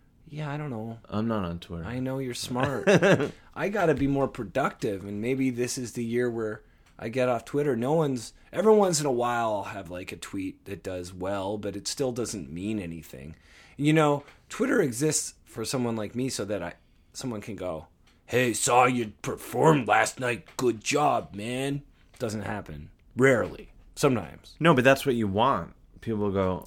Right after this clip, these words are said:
Speaker 2: uh,
Speaker 1: Yeah.
Speaker 2: I just have people D M me on Instagram that now instead.
Speaker 1: Chili mostly.
Speaker 2: Yeah, and other, other celebs.
Speaker 1: So maybe the time has come, and I am Nick Flanagan on Instagram, so that's a get.
Speaker 2: There we go.
Speaker 1: But,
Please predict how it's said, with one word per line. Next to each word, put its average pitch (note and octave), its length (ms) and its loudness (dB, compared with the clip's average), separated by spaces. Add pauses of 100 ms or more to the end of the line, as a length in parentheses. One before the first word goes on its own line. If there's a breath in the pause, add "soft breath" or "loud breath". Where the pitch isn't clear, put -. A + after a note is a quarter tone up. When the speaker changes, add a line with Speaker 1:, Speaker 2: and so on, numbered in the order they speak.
(140)
Speaker 2:
uh, E2+ 340 -6 (320)
Speaker 1:
Yeah. F2+ 260 -10 (1200 loud breath)
Speaker 2:
I G#2+ 160 2
just B2 140 -8
have F#2 200 -4
people E2+ 260 -6
D F2 280 -4
M F2 220 -2
me E2 120 -4
on D#2+ 180 -10
Instagram C#2+ 600 -12
that C#2 240 -20
now C#2 200 -20 (280)
instead. D2+ 340 -12
Speaker 1:
Chili A#2 360 2
mostly. E2 560 -10 (920 soft breath)
Speaker 2:
Yeah, D#2 340 -2
and D#2+ 200 -10
other, E2+ 300 -4 (120)
other F2 340 -6
celebs. - 580 -14 (340 loud breath)
Speaker 1:
So - 160 -2
maybe G3+ 500 0
the D3 140 -8
time D3 340 -2
has D3+ 100 -2
come, G#2+ 380 -6
and D3 140 2
I D3+ 80 6
am G3+ 180 6
Nick E3+ 160 6
Flanagan A#2+ 460 2
on F#2 120 -6
Instagram, D#2+ 500 -6
so - 120 -8
that's G#2 260 -2
a F#2+ 40 -6
get. D2+ 360 -10 (140)
Speaker 2:
There F#2 240 2
we G2 120 2
go. E2+ 280 -4 (540 soft breath)
Speaker 1:
But, - 260 2